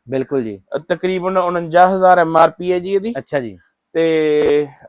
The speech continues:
Speaker 2: ਆਟੋ ਟੱਚ ਵਾਲੀ
Speaker 1: ਸਾਰੀ
Speaker 2: ਜਿਹੜੀ ਅੱਜ ਕੱਲ੍ਹ
Speaker 1: ਆਟੋਮੈਟਿਕ ਹੈ
Speaker 2: ਲੇਟੈਸਟ
Speaker 1: ਜੀ,
Speaker 2: ਆਉਂਦੀ ਹੈ।
Speaker 1: ਸੈਂਸਰ ਵਾਲੀ ਹੈ ਜੀ।
Speaker 2: ਹਾਂਜੀ, ਇਹ ਆਪਾਂ ਆਫ ਲਾ ਰੱਖੀ ਹੈ। ਇਹ ਆਪਾਂ, ਅ, ਸਤਾਰਾਂ ਹਜ਼ਾਰ ਚ ਦੇ ਦਾਂਗੇ ਜੀ।
Speaker 1: ਲਓ ਜੀ, ਸਤਾਰਾਂ ਹਜ਼ਾਰ ਤੁਹਾਨੂੰ ਖਤਾਨ
Speaker 2: ਹਾਂ।
Speaker 1: ਦੀ ਚਿਮਨੀ ਮਿਲ
Speaker 2: ਔਰ
Speaker 1: ਜੂਗੀ।
Speaker 2: ਆਹ ਚਾਰ ਹਜ਼ਾਰ ਦੀ ਕੈਫ ਦੀ ਚਿਮਨੀ ਹੈ ਜੀ।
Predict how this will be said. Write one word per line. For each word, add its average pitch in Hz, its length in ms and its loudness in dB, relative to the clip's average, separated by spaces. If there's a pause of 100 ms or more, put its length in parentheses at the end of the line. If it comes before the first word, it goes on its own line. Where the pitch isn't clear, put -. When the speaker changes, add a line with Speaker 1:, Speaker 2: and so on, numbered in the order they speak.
(100)
Speaker 2:
ਆਟੋ 156 280 4
ਟੱਚ 156 400 -2
ਵਾਲੀ 156 800 -2
Speaker 1:
ਸਾਰੀ 151 180 2
Speaker 2:
ਜਿਹੜੀ 170 140 6
ਅੱਜ 156 60 0
ਕੱਲ੍ਹ 156 40 -2
Speaker 1:
ਆਟੋਮੈਟਿਕ 139 180 2
ਹੈ 143 80 0
Speaker 2:
ਲੇਟੈਸਟ 120 180 0
Speaker 1:
ਜੀ, 131 180 -6
Speaker 2:
ਆਉਂਦੀ - 280 -2
ਹੈ। 139 180 -2
Speaker 1:
ਸੈਂਸਰ 156 260 -2
ਵਾਲੀ 143 180 0
ਹੈ 123 120 -2
ਜੀ। 143 80 6
Speaker 2:
ਹਾਂਜੀ, 139 200 0
ਇਹ 185 280 0
ਆਪਾਂ 180 500 6
ਆਫ 156 340 4
ਲਾ 160 220 6
ਰੱਖੀ 170 340 -2
ਹੈ। 175 60 4
ਇਹ 175 180 2
ਆਪਾਂ, 170 600 2
ਅ, 165 640 -6
ਸਤਾਰਾਂ 190 400 4
ਹਜ਼ਾਰ 190 200 2
ਚ - 100 -18
ਦੇ 139 180 -6
ਦਾਂਗੇ 135 220 -8
ਜੀ। 123 180 -16
Speaker 1:
ਲਓ 123 260 0
ਜੀ, 101 100 -10
ਸਤਾਰਾਂ 151 460 2
ਹਜ਼ਾਰ 156 280 4
ਤੁਹਾਨੂੰ 143 280 -6
ਖਤਾਨ 131 360 -4
Speaker 2:
ਹਾਂ। - 80 -4
Speaker 1:
ਦੀ 135 80 0
ਚਿਮਨੀ 120 320 -4
ਮਿਲ 117 220 -2
Speaker 2:
ਔਰ 151 100 4
Speaker 1:
ਜੂਗੀ। 160 120 6
Speaker 2:
ਆਹ 175 60 6
ਚਾਰ 160 320 4
ਹਜ਼ਾਰ 175 220 4
ਦੀ 175 120 -4
ਕੈਫ 156 320 -2
ਦੀ 170 120 -6
ਚਿਮਨੀ 190 480 -4
ਹੈ 196 60 -6
ਜੀ। 190 240 -8